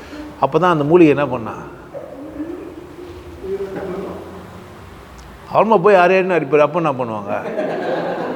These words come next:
ஏன்டா புடுங்கினாவே அது பூமியிலேருந்து வெளியே வந்து செத்துறாதே. காயப்படுத்தாம வாழ முடியுமா என்ன? ம், அவரெல்லாம் ஃபர்ஸ்ட் நைட் பண்ணிருக்க மாட்டாருன்னு நினைக்கிறேன் நானு. ம்,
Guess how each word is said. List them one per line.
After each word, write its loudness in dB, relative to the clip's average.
ஏன்டா 4
புடுங்கினாவே 8
அது 6
பூமியிலேருந்து 4
வெளியே 4
வந்து 2
செத்துறாதே. 4
காயப்படுத்தாம 6
வாழ 4
முடியுமா -2
என்ன? -6
ம், -2
அவரெல்லாம் 4
ஃபர்ஸ்ட் 2
நைட் 0
பண்ணிருக்க 0
மாட்டாருன்னு 0
நினைக்கிறேன் -4
நானு. -6
ம், -6